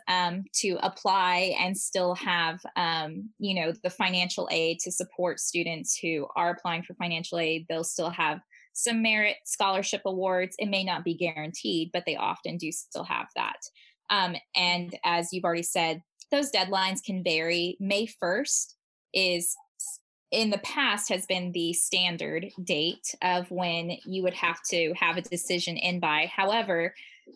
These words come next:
um, starting last year even, schools have pushed that to June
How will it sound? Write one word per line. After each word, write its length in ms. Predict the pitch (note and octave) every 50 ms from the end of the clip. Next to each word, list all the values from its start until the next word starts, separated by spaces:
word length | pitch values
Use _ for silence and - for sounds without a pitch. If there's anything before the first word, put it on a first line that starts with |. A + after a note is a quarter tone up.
| -
um, 380 | G3 G3+ F#3+ F3+ E3+ E3 E3+ F3 _ _ - _ _ _ _ _ -
starting 480 | - - - C4 B3+ B3 A#3 G3 F3+ F3
last 380 | F3+ F#3+ A3 D4 C#4 - -
year 160 | F#3 E3 D#3+
even, 500 | D#3+ - F3 F3 D#3+ E3+ E3 E3 D#3 - - G#3
schools 520 | - - - - - - B3 A#3+ A3+ A3 -
have 200 | G#3 F#3 F#3+ -
pushed 280 | - G#3 G3+ - - -
that 240 | G3 F#3 F3 - -
to 260 | - G#3 F#3 E3+ F3
June 340 | E3+ F3 A#3+ A#3+ B3 A#3+